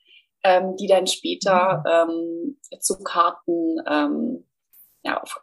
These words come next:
Speaker 1: die ich dann auf Karten, ähm, klebe und damit, ähm, ja, schöne Dinge zaubere.
Speaker 2: Ah, vielleicht ist das eine schöne Anregung auch für unseren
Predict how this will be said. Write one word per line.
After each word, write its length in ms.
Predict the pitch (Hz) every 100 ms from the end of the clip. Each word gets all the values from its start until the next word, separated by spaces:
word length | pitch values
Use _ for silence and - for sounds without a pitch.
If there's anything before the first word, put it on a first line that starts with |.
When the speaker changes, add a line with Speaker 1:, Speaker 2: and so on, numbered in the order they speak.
| -
Speaker 1:
die 80 |
ich 80 | -
dann 140 | - 165
auf 180 | 156
Karten, 500 | - - - - 170 -
ähm, 720 | - 82 82 - - - -
klebe 360 | - 175 175 170
und 240 | - 156
damit, 340 | 151 151 156 -
ähm, 360 | 165 160 160 165
ja, 140 | 170
schöne 260 | - 240 233
Dinge 240 | 240 190
zaubere. 600 | - - 151 156 156 156 - _
Speaker 2:
Ah, 120 | 185
vielleicht 260 | 180 185 -
ist 160 | 180
das 120 | 190 196
eine 120 | 190
schöne 320 | 202 196 190
Anregung 500 | 185 196 185 185 175
auch 140 | 156
für 180 | - -
unseren 420 | - 180 175 170